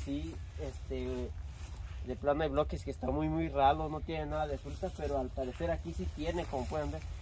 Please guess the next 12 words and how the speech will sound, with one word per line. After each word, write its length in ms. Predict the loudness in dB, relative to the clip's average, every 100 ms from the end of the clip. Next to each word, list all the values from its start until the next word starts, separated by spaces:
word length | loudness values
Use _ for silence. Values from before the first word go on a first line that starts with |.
| -4
Ahorita 280 | 0 0 0
están, 400 | 2 6 6 4 -2
están, 340 | 2 4 4
este, 300 | 2 0 2
agarrando 420 | 4 4 2 2 0
color 300 | 2 4 4
apenas, 420 | 2 2 2 2 -2 -8 -8 -10 -10 -6
pero 180 | -2 -2
ya, 320 | 2 2 2 0 -2
ya, 160 | 0 2
ya 160 | 2 0
está 300 | -2 -2